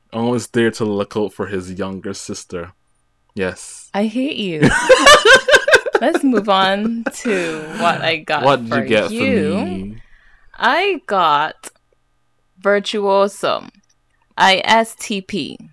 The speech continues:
Speaker 1: Okay.
Speaker 2: Okay.
Speaker 1: Virtuoso.
Speaker 2: It says, "They tend to have an individualistic mindset,
Speaker 1: Mm-hmm.
Speaker 2: pursuing goals without needing much external connection.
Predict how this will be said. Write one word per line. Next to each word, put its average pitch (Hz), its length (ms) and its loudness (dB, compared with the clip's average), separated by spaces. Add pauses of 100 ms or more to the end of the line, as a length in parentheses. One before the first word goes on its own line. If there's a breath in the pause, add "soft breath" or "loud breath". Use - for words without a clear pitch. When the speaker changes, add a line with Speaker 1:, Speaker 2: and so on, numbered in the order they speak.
(260)
Speaker 1:
Okay. 175 1160 -12
Speaker 2:
Okay. 170 480 -2
Speaker 1:
Virtuoso. 170 680 -12
Speaker 2:
It - 120 -6
says, 165 1000 -2 (680)
"They 220 200 2
tend 339 380 -4
to 262 100 -2
have 233 280 2
an 196 100 -2
individualistic 185 1040 -2
mindset, 151 640 -4 (200)
Speaker 1:
Mm-hmm. 175 80 -18
Speaker 2:
pursuing 220 580 0
goals 202 420 0
without 170 400 2
needing 175 420 -4
much - 380 0 (160)
external 214 840 0
connection. - 600 -6